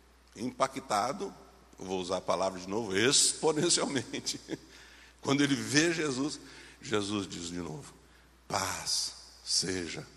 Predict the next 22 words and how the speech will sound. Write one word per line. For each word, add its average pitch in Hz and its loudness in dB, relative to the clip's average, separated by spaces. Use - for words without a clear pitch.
convosco." - -10
Você 175 -4
já 180 4
cumprimentou 123 4
o 104 6
teu - 2
irmão 98 2
com 82 -2
a - -4
paz 85 2
do 78 -6
Senhor 90 2
hoje? 98 -2
<laughs> - -20
É? 82 -4
Você - -2
quer 101 0
fazê-lo 87 4
agora? 85 6
<laughs> - -2
Pode - 10
fazê-lo. 185 8